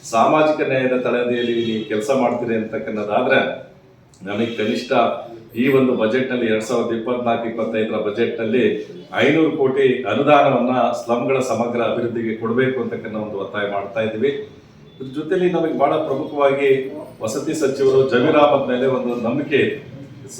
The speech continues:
ಬಡ ಜನರ ಪರವಾಗಿ ಕೆಲಸ ಮಾಡ್ತಾರೆ ಅಂತೇಳಿ. ಆದ್ರೆ ಅವರಿಗೆ ಇಚ್ಛಾಶಕ್ತಿಯ ಕೊರತೆ ಎರಡು ವರ್ಷದಿಂದ ನಾವು ನೋಡ್ತಾ ಇದ್ದೀವಿ. ಅವ್ರನ್ನ ದಿಕ್ತಪ್ಪಿಸ್ತಕ್ಕಂಥ ಒಂದು ಕೆಲಸವನ್ನ ವಸತಿ ಇಲಾಖೆ ಕಾರ್ಯದರ್ಶಿ ನವೀನ್ ರಾಜ್ ಸಿಂಗ್ ಅಂತಕ್ಕನ್ನವರು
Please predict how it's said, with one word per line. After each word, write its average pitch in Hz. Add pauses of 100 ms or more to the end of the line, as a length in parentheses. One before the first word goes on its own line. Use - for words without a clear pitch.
ಬಡ 110 (120)
ಜನರ 131
ಪರವಾಗಿ 117
ಕೆಲಸ 110
ಮಾಡ್ತಾರೆ 107
ಅಂತೇಳಿ. - (540)
ಆದ್ರೆ 147
ಅವರಿಗೆ 143
ಇಚ್ಛಾಶಕ್ತಿಯ 147
ಕೊರತೆ 127
ಎರಡು 123
ವರ್ಷದಿಂದ 120
ನಾವು 117 (120)
ನೋಡ್ತಾ 110
ಇದ್ದೀವಿ. 117 (500)
ಅವ್ರನ್ನ 127 (120)
ದಿಕ್ತಪ್ಪಿಸ್ತಕ್ಕಂಥ 156
ಒಂದು 135
ಕೆಲಸವನ್ನ 127
ವಸತಿ -
ಇಲಾಖೆ 135
ಕಾರ್ಯದರ್ಶಿ 120
ನವೀನ್ 127
ರಾಜ್ 135
ಸಿಂಗ್ 120
ಅಂತಕ್ಕನ್ನವರು 117